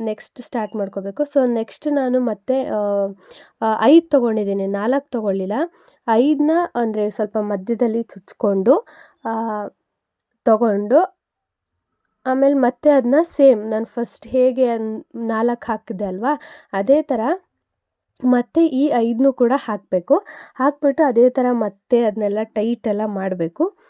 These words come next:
ಆವಾಗ ಸ್ವಲ್ಪ ಟೈಟಾಗಿ ಚೆನ್ನಾಗ್ ಕಾಣುತ್ತೆ. ಆ, ಈಗ ಫಸ್ಟ್ ಲೇಯರ್ ಮುಗೀತು. ಆಮೇಲೆ ಅದನ್ನ ನೀಟಾಗಿ ಟೈ-, ಆ, ಗಂಟ್ ಹಾಕೋಬೇಕು.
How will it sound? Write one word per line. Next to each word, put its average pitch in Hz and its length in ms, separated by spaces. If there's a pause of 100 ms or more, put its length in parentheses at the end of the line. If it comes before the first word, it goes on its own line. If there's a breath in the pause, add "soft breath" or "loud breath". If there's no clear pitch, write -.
(240 soft breath)
ಆವಾಗ 294 400
ಸ್ವಲ್ಪ 277 360
ಟೈಟಾಗಿ 254 500
ಚೆನ್ನಾಗ್ 208 380
ಕಾಣುತ್ತೆ. 202 600 (680)
ಆ, 233 180
ಈಗ 247 220
ಫಸ್ಟ್ 254 400
ಲೇಯರ್ 247 280
ಮುಗೀತು. 220 560
ಆಮೇಲೆ 262 480
ಅದನ್ನ 240 220
ನೀಟಾಗಿ 226 640
ಟೈ-, 214 340
ಆ, 202 220
ಗಂಟ್ 202 340
ಹಾಕೋಬೇಕು. 202 680